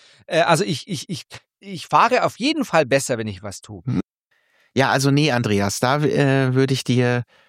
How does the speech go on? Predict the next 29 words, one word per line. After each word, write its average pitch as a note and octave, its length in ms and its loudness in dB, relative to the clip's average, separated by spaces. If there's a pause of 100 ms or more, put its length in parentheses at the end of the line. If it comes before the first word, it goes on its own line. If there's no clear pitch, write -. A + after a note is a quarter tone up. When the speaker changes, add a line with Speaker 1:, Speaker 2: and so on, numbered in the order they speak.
(220)
Speaker 2:
äh, A2+ 400 2 (260)
klarerweise B2+ 640 2
widersprechen B2+ 760 0
oder C#3+ 240 2
zumindest C3+ 580 2
nicht C3+ 160 0
uneingeschränkt A2+ 640 2
zustimmen. - 640 -4 (120)
Ja, A2 420 0
und A#2+ 280 0
einfach, B2 500 -2
ähm, A#2 340 2 (760)
ähm, A#2 560 2 (1200)
was B2+ 240 -2
du B2+ 120 0
sagst A#2+ 580 0
gerade E3+ 380 2
ist - 280 -4
ja, D#3+ 360 0 (460)
wenn D3+ 460 2
ich - 520 -4 (540)
nur D#3 240 4
eine C3+ 200 2
fünf- B3 320 2
oder C#3 200 0
zehnprozentige C#3+ 720 0
Chance D3+ 400 2
dafür G2+ 340 0
habe, F#2+ 440 0